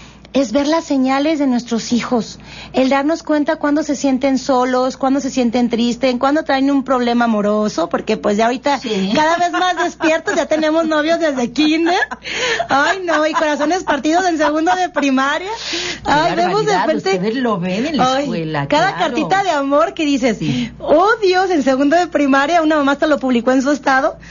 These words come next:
Speaker 1: porque dices, "¿Qué pasa con estos niños?".
Speaker 2: Así es.
Speaker 1: Despertaron mucho, tema pandemia, tema de tecnología.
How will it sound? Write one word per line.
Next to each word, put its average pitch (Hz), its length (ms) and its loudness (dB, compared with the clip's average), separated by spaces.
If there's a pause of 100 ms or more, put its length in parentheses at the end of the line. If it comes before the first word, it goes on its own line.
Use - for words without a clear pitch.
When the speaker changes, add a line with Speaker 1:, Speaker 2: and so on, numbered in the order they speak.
(280)
Speaker 1:
porque 277 380 2
dices, 294 480 0 (280)
"¿Qué 254 160 0
pasa 269 360 -2
con 339 140 2
estos 320 300 0
niños?". 320 360 2
Speaker 2:
Así 170 160 0
es. 294 80 0
Speaker 1:
Despertaron 330 500 0
mucho, 294 280 -2
tema 320 280 0
pandemia, 277 460 0
tema 285 240 0
de 285 60 -2
tecnología. 226 640 0